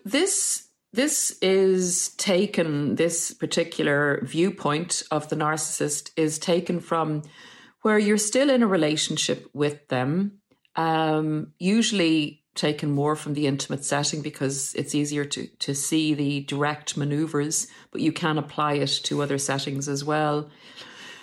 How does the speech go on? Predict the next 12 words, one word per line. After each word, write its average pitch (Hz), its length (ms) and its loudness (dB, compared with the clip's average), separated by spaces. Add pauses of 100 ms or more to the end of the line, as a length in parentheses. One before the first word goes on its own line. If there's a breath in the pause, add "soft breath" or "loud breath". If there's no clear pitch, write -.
(760 loud breath)
This 254 200 2
is 392 140 2
taken 202 380 2
from 180 260 2
when 196 160 2
a 240 80 6
narcissist 185 800 2 (140)
is 202 200 4
not 190 240 4
finished - 540 -2
with 151 240 -6
you, 143 540 2